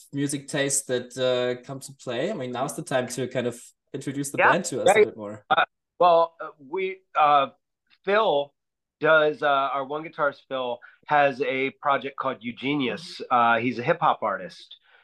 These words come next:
Speaker 3: and, um, he, it very, um,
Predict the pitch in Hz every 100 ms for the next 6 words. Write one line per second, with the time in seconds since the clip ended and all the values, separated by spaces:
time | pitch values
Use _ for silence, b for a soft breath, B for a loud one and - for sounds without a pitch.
0 | b 139 139 131 127 131 127 127 123 123
1 | 127 _ _ _ _ _ - - _ _
2 | _ _ _ _ - 151 127 110 180 196
3 | 214 180 156 147 139 131 127 123 117 113